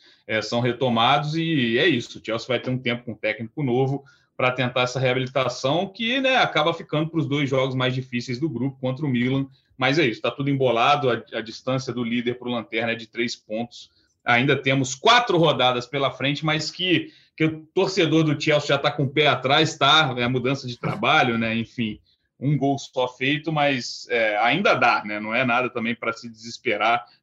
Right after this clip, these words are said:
porque, né, tem jogo em casa contra o Zagreb também, enfim. Passando pro grupo F, esse grupo já com o Real Madrid com cem por cento de aproveitamento, nenhum gol sofrido, ganhou hoje do La-, do Leipzig, né, por dois a zero,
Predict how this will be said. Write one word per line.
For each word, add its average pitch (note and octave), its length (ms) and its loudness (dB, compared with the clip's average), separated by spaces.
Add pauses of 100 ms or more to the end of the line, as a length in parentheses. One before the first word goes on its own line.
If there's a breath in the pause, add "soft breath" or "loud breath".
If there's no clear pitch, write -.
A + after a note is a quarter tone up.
porque, B2 360 0
né, C3 180 0
tem A#2 180 -4
jogo A2+ 340 -4 (140)
em A#2 100 -6
casa A2+ 360 -2
contra - 260 -12
o - 20 -20
Zagreb G#2+ 580 -4
também, A2+ 460 -6
enfim. D#3 480 -4 (300 soft breath)
Passando B3+ 340 4
pro B3 160 -2
grupo C4+ 320 2
F, F3 460 2 (340)
esse E3+ 360 4
grupo D#3+ 340 2
já C#3 180 4
com C#3+ 200 -2
o - 20 0
Real C3+ 160 2
Madrid B2+ 340 -2
com B2+ 160 -4
cem C#3 220 -4
por B2+ 160 -6
cento B2+ 240 -6
de B2+ 60 -2
aproveitamento, A#2+ 800 -6 (260)
nenhum A3 480 4
gol E3 180 4
sofrido, B2 600 -4
ganhou C3+ 320 0
hoje C3 240 0
do A#2 260 -2
La-, A#2+ 320 0
do C3+ 140 -2
Leipzig, C3 500 2
né, B2+ 140 -4
por B2+ 180 -4
dois A#2+ 220 0
a A2 100 -2
zero, C3 400 0